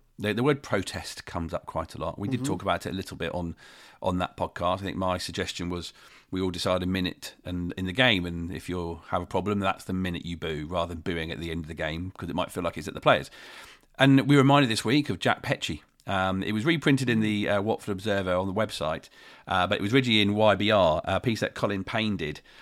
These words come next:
Speaker 1: uh, the editor of, of Y B R, one of the editors of Y B R, uh, fanzine, uh,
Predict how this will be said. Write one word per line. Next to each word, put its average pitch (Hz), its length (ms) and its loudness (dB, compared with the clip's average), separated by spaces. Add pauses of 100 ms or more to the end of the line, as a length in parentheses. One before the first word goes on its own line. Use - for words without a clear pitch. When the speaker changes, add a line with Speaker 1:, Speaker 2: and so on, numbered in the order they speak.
(240)
Speaker 1:
uh, 87 320 0
the 87 160 -4
editor 92 360 -2
of, 80 140 -10
of 85 180 -10
Y 82 200 -2
B 80 160 -8
R, 82 120 -6
one 92 140 -2
of 90 40 -4
the 87 60 -2
editors 82 380 -8
of 80 100 -14
Y 82 180 -6
B 80 180 -10
R, 82 180 -8 (720)
uh, 80 300 -2 (180)
fanzine, 90 720 -2 (460)
uh, 92 240 4